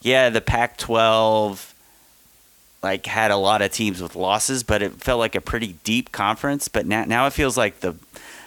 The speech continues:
the floor is so much lower in the Pac-twelve, and it feels like the Big Twelve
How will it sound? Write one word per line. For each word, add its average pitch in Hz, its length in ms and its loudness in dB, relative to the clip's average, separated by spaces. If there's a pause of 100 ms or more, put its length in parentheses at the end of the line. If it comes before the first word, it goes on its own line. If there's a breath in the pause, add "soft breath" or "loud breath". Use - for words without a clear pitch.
(140 loud breath)
the 95 320 0
floor 104 880 0 (760)
is 98 140 0
so 120 140 2
much 104 220 0
lower 95 320 2
in 90 100 0
the 90 80 -2
Pac-twelve, 87 600 -4
and 90 120 -2
it 87 140 -6
feels 110 240 -2
like 95 240 -2
the 87 100 -4
Big 104 360 -4
Twelve 87 340 0